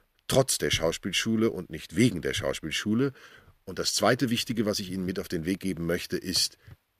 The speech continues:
benutzt Kondome und grüßt Lambert Hamel. Ich glaube, ein Mensch, der in seinem Kopf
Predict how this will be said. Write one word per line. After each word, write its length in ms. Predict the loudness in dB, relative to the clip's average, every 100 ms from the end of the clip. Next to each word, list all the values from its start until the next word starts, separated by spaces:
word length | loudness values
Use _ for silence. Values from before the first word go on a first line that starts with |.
| -2
benutzt 540 | 8 8 8 4 0
Kondome 680 | -4 0 4 6 8 6 4 _ _ _ _ -4
und 180 | -2
grüßt 400 | 0 4 4 4
Lambert 400 | 4 4 4 0
Hamel. 380 | 0 -2 -4 -16 -20 _ _ _ _ _ _ _ _ -10
Ich 100 | -2
glaube, 380 | 4 6 6 4
ein 140 | 2
Mensch, 320 | 6 6 6 4
der 140 | 2
in 80 | 2
seinem 280 | 2 0 -2
Kopf 680 | -2 -2 -2 -10 -10 -16